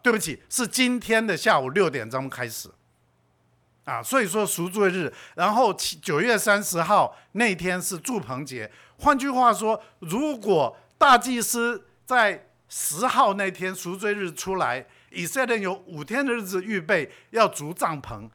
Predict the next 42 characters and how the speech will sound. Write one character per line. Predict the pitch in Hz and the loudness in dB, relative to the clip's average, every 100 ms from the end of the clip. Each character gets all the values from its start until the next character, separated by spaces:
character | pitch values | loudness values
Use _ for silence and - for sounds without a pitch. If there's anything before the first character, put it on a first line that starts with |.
| _ _ | _ _
在 | - 233 | -2 -2
帐 | - 339 247 | 0 0 0
篷 | 160 170 | -4 -4
的 | 180 | -4
里 | 151 139 | -4 -4
面 | 190 135 _ _ | -4 -4 _ _
欢 | - - 262 262 254 | -16 0 2 2 0
庆 | - - 233 117 - _ - | -2 -2 -2 -4 -14 _ -12
神 | - 156 156 165 | -6 -4 -4 -4
带 | - 170 | 0 0
领 | 156 123 | 0 -6
他 | 135 | -8
们 | 135 127 | -8 -8
出 | - 139 | -12 -14
以 | 120 | -14
色 | 104 143 127 | -12 -10 -8
列， | 135 95 - _ - | -8 -10 -16 _ -14
出-， | 208 | -14
进 | - 226 180 | -10 -8 -8
入 | 156 | -8
奇 | 131 - 131 | -10 -10 -8
妙 | 151 127 | -6 -8
的 | |
光 | 117 135 120 | -10 -10 -10
明。 | 107 - _ | -12 -18 _
我 | 208 285 | -2 0
讲 | 233 170 | 2 0
这 | 262 | -2
个 | 226 | -4
意 | 220 | -4
思 | 160 156 | -6 -6
是 | 156 | -6
什 | 139 | -8
么？ | 110 - - | -10 -14 -10
是 | - 262 | -6 -2
说 | 262 214 | 0 0
有 | 147 | 0
节 | 123 131 180 | -4 -4 -4
期 | 151 | -4
的 | 127 139 | -8 -6
意 | 131 | -8
思。 | - 104 | -10 -14